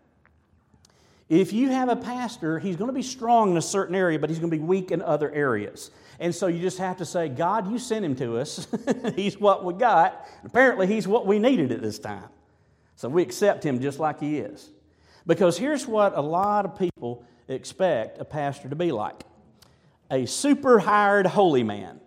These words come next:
We hire him to do all the visitation. We hire him to do all the hospital visits. We hire him, uh, to do everything. And that is the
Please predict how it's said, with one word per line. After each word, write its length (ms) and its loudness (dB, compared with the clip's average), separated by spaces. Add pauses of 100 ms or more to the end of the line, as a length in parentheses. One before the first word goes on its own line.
(460)
We 340 4
hire 300 0
him 600 -2
to 100 -4
do 180 -2
all 200 2
the 80 -6
visitation. 720 -4 (520)
We 180 -2
hire 220 0
him 160 -2
to 60 -4
do 120 2
all 140 2
the 60 -6
hospital 400 -6
visits. 420 -8 (460)
We 160 -2
hire 340 0
him, 640 -4 (720)
uh, 420 -2 (760)
to 120 -2
do 200 6
everything. 520 -4 (680)
And 240 -4
that 200 0
is 160 -4
the 180 -10